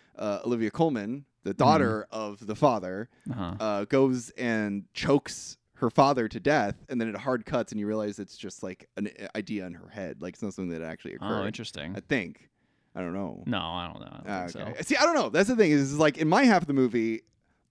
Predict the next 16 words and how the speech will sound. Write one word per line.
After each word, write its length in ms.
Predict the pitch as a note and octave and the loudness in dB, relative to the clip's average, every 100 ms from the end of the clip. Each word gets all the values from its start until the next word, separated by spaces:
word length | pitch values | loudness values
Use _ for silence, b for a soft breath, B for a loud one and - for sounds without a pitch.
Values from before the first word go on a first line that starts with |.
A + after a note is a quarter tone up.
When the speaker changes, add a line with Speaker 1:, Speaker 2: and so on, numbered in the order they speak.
| - | 2
Speaker 1:
I 80 | D#3+ | 4
was 100 | F#3 | 4
kinda 180 | A#3+ C#4+ | 2 0
surprised 720 | - - C#3 G#2+ C#2+ - - - | -2 -2 0 0 -4 -14 -14 -10
because 500 | B2+ D3+ C3 A#2+ - _ _ _ - | -4 0 0 -2 -10 _ _ _ 2
I 140 | F3+ | 4
thought 160 | A#3 A3+ | 4 2
the 60 | F3+ | 2
movie 220 | E3 D3 | 4 2
was 120 | B2+ | 2
gonna 200 | C#3 B2 | 0 0
be 180 | B2 A2+ | -2 -4
from 640 | - B2 G#2 F#2+ F#2 F#2 - _ _ - | -6 -6 -4 -4 -8 -12 -16 _ _ -4
Olivia 480 | C3+ C3 A#2 A2 G2+ | -2 0 -2 -4 -6
Colman's 420 | - C3 A#2+ G2 | -2 -2 -2 -4
perspective 580 | - F#2+ F2+ - - | -6 -2 -2 -4 -18